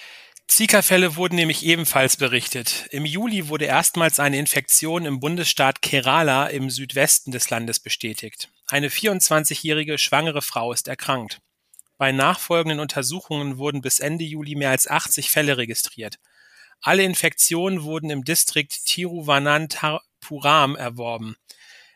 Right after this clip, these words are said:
Ende Juli wurde der erste Fall im Bundesstaat Maharashtra verzeichnet. Eine fünfzigjährige Frau ist erkrankt. Bitte beachten Sie den Mückenschutz.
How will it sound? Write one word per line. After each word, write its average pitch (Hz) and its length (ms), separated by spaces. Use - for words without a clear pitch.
Ende 175 240
Juli 180 540
wurde 156 140
der 147 120
erste 156 320
Fall 151 260
im 143 120
Bundesstaat 143 640
Maharashtra 131 1300
verzeichnet. 120 800
Eine 139 200
fünfzigjährige 156 680
Frau 143 320
ist - 160
erkrankt. 110 560
Bitte 160 220
beachten 139 400
Sie 127 120
den 123 120
Mückenschutz. - 720